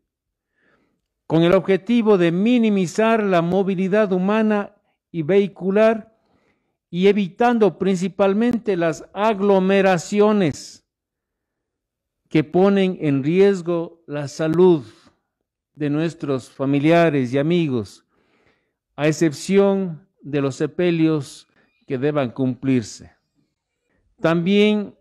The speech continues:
solicitar a los presidentes de las juntas parroquiales de la Asunción y San Gerardo acoger la presente resolución del coe nacional y coe cantonal para precautelar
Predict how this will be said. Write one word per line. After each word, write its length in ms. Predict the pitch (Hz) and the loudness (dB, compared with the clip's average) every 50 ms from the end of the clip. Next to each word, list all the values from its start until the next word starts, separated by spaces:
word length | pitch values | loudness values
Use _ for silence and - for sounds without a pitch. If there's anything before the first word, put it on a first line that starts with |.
| _ _ _ _ - | _ _ _ _ -18
solicitar 760 | 147 - 190 190 190 175 185 196 180 156 - 214 226 226 214 | -6 0 0 2 2 2 -2 -4 -8 -4 -2 0 2 2 4
a 60 | 202 | 4
los 220 | 180 165 143 - | 2 2 -2 -2
presidentes 720 | - 170 165 156 - 185 175 175 208 220 220 214 - 196 170 | -4 -6 -6 -4 -4 -6 -2 0 0 0 0 0 -2 -2 -2
de 80 | 170 | 0
las 220 | 151 147 143 139 - | 0 0 0 -2 -2
juntas 360 | 196 208 208 - 180 156 147 | -2 -2 -2 0 -2 -2 -2
parroquiales 960 | - - 151 156 160 160 156 - - 180 185 196 196 196 180 170 165 156 - | 0 0 2 2 2 0 0 -2 -2 2 2 4 4 4 2 2 0 -2 -2
de 80 | 139 135 | -4 -2
la 80 | 139 | -2
Asunción 560 | 139 135 - 160 147 135 - - 180 185 180 165 | -2 -2 -2 -6 -6 -6 -6 -4 -4 -2 -2 -2
y 80 | 143 | -4
San 240 | 131 - 151 147 151 | -4 -4 -6 -6 -6
Gerardo 800 | 143 - 165 160 170 180 185 175 170 160 165 160 156 147 _ _ _ _ _ _ _ _ _ _ _ _ _ _ | -4 -6 -2 0 2 2 2 2 0 0 0 -2 -2 -4 _ _ _ _ _ _ _ _ _ _ _ _ _ _
acoger 560 | - 147 156 151 - 190 175 143 - 214 214 214 | -6 -6 -6 -2 -2 -2 -2 0 2 2 2 4
la 160 | 196 156 - | 2 0 0
presente 560 | 160 170 160 139 - 208 214 208 185 - 165 | 0 -2 -2 0 0 -2 -2 -2 -2 -2 0
resolución 580 | 156 165 156 - 175 170 165 156 - 190 196 185 | 0 0 -2 -2 -2 -2 -2 -2 -2 -2 -2 0
del 240 | 180 160 139 139 | 0 -2 -4 -4
coe 260 | - - 185 190 185 170 | -4 0 2 2 2 2
nacional 800 | 165 160 151 - - 170 165 175 190 196 196 202 208 - _ _ _ _ | 2 0 -2 -2 -4 -2 -2 0 0 0 0 -2 -4 -10 _ _ _ _
y 220 | - 151 143 135 _ | -8 -8 -8 -8 _
coe 320 | - 190 196 196 180 185 | 0 2 4 4 2 2
cantonal 880 | - 170 165 165 160 - 185 180 185 190 190 196 196 190 175 - _ _ _ _ _ _ _ _ _ _ _ _ - | 0 -2 0 0 -2 -2 -2 -2 0 2 2 2 0 0 -2 -6 _ _ _ _ _ _ _ _ _ _ _ _ -4
para 340 | 165 165 165 160 151 - - | -2 0 0 0 0 -2 -4
precautelar 1200 | - 220 226 208 - 220 214 208 190 208 - 196 185 190 202 208 208 196 160 127 110 - - | 0 0 0 0 2 2 2 2 2 2 0 0 2 2 2 2 2 2 0 -2 -8 -16 -20